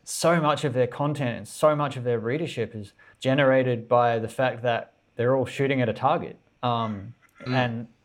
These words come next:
Speaker 1: like, it makes me wonder, like, if, if Trump, um, if, if these, or essentially when he does lose these legal challenges, um, and assuming he doesn't run for twenty twenty-four, which he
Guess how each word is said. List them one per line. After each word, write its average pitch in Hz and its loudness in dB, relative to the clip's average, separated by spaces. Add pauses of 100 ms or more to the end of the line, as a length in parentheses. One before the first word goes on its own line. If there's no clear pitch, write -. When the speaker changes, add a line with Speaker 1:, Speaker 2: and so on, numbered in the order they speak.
Speaker 1:
like, 123 -12
it 120 -8
makes 127 -6
me 131 -4
wonder, 127 0
like, 92 -2
if, 104 -8
if 117 -14
Trump, 131 -6 (360)
um, 110 -2 (320)
if, - -10 (240)
if - -6
these, 123 -2
or 110 0 (260)
essentially 156 2
when 131 4
he 131 0
does 123 2
lose 117 -2
these 113 -2
legal 120 -2
challenges, 123 -2 (340)
um, 113 -2
and 117 -4
assuming 123 -2
he 117 -4
doesn't 117 0 (380)
run 113 -2
for 113 -10
twenty 110 -4
twenty-four, 113 0
which 123 -6
he 101 -8